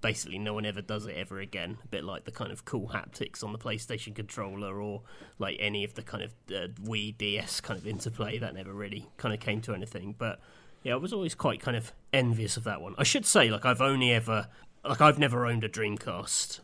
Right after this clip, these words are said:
Um, it's a huge, huge blind spot for me, and, like, I, I kind of lived it entirely sort of vicariously through Games Master reviews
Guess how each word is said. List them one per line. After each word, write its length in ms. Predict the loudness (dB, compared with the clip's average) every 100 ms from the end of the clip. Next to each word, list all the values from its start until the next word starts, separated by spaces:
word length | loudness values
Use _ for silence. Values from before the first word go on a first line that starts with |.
| -2
Um, 380 | 0 0 -2 -4
it's 200 | 0 0
a 20 |
huge, 520 | -2 -4 -2 -2 -2
huge 320 | -4 -4 -4 -4
blind 240 | -2 0
spot 260 | -2 -6 -8
for 140 | -6
me, 200 | -4 -4
and, 200 | -6 -8
like, 240 | -6 -6 -2
I, 160 | -4 -2
I 220 | -2 -2 -6 -6
kind 200 | 0 0
of 160 | -2 -6 -18 -20 -20 -16 -6
lived 360 | -2 0 0
it 120 | -4 -2
entirely 640 | -2 0 2 2 2 0
sort 200 | -2 -4
of 40 | 0
vicariously 840 | 0 2 2 4 2 0 -2 -4
through 600 | -6 -2 2 2 2 -2 -8 -20 -20 -10 0
Games 380 | 2 2 0
Master 420 | -2 -4 -2 -4 -4
reviews 720 | -6 -4 -4 -4 -2 -2